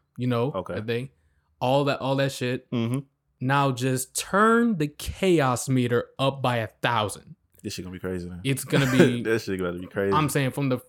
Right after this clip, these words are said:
Speaker 1: first episode, we, we know that the first episode of Jujutsu Kaisen, uh,
Speaker 2: Yeah.
Speaker 1: oh shit, that, that bit was
Speaker 2: Right.
Speaker 1: kinda crazy.
Speaker 2: Yeah, towards the end of the episode,
Speaker 1: This
Speaker 2: this shit just started going,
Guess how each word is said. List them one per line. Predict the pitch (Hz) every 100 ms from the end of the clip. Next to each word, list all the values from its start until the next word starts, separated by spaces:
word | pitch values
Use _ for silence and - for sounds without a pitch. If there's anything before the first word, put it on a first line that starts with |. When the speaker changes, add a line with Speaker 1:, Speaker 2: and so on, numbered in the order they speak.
| _
Speaker 1:
first | 185 208 - -
episode, | 147 131 117 107 95 107 104 -
we, | 208 247 165
we | 240
know | 175 104
that | 101 139
the | 147
first | 147 233 220
episode | 180 160 180 160
of | 165
Jujutsu | 190 185
Kaisen, | 185 190 175 110
uh, | 123
Speaker 2:
Yeah. | 98 -
Speaker 1:
oh | 185 113
shit, | - 208 185
that, | 113 185 - -
that | - -
bit |
was | 117
Speaker 2:
Right. | 90
Speaker 1:
kinda | 120 101
crazy. | 131 214 190 107 - _ _ -
Speaker 2:
Yeah, | - 87 85 -
towards | 101 92
the | 95
end | 95
of |
the | 92
episode, | 92 98
Speaker 1:
This | 87
Speaker 2:
this | 98
shit | 90
just | 80
started | - 82 82
going, | 80 80